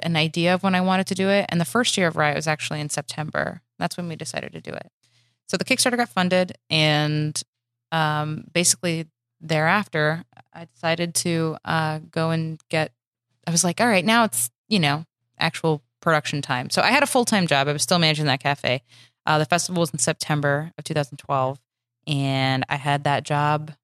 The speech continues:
at that cafe all the way up until the end of August. And co-, I would have had it continuously,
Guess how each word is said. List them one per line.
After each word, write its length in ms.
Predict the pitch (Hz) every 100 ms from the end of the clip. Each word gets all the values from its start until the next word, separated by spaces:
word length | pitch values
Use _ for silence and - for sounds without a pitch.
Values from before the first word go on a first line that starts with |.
| _ -
at 140 | 156
that 140 | 151
cafe 520 | - 151 151 160 156 -
all 560 | 151 156 165 165 165 165
the 80 | 165
way 160 | 165
up 260 | 165 - - - -
until 880 | 160 156 - 160 156 156 156 151 151
the 80 | 147
end 160 | 147
of 80 | 147
August. 520 | 127 - 143 - - - _ _ _ -
And 280 | 147 143 -
co-, 240 | 151 143
I 120 | - 160
would 180 | 185
have 100 | 214
had 180 | 175 160
it 160 | 156 -
continuously, 1040 | 160 147 - 175 165 143 - 135 131 131